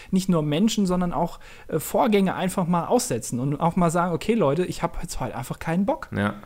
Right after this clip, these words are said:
Speaker 1: Ja, dann guckt doch selber, regiert doch das Land mal selber. Ich kann ja auch nicht immer da sein.
Speaker 2: Nee.
Speaker 1: Der will ja
Speaker 2: Ja.
Speaker 1: auch mal Urlaub haben. Ich meine, der ist jetzt schon seit,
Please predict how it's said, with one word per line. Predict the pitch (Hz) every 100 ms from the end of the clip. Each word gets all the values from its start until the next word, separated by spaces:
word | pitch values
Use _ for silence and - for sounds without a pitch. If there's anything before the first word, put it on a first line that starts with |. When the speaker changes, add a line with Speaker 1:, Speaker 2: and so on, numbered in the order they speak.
| - -
Speaker 1:
Ja, | 143 175
dann | 185 175
guckt | 233 -
doch | 208
selber, | 240 226 156
regiert | 180 220 214
doch | 190
das | 190 185
Land | 185 185
mal | 190
selber. | 196 220 165 123
Ich | -
kann | - 196
ja | 190
auch | 269
nicht | 208 -
immer | 127 98 92
da | 92 98
sein. | 95 82 82 - -
Speaker 2:
Nee. | 131 127 117
Speaker 1:
Der | 175
will | 208
ja | 196
Speaker 2:
Ja. | 165
Speaker 1:
auch | -
mal | -
Urlaub | 196 262 180 -
haben. | 117 95
Ich | 104 156
meine, | 170
der | 160
ist | -
jetzt | 160
schon | - 160
seit, | 151